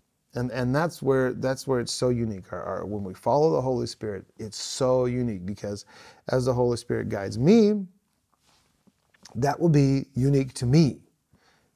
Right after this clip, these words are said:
As the Holy Spirit guides you, Mom, you, Joel, you, that will be unique to you and to where you are and to the decisions that you need to make and to the next step that's important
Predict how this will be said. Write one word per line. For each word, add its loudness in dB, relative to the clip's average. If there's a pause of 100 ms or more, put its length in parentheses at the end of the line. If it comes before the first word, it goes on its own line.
(100)
As 0
the 2
Holy 6
Spirit 0
guides 0
you, 6 (360)
Mom, 0
you, 4
Joel, 4
you, 2 (260)
that 0
will 2
be 6
unique 2
to -4
you 6
and 2
to -2
where 4
you 6
are 2
and -4
to -10
the -4
decisions 0
that -4
you 2
need 0
to -4
make -4
and -10
to -16
the -8
next -6
step -4
that's -6
important -4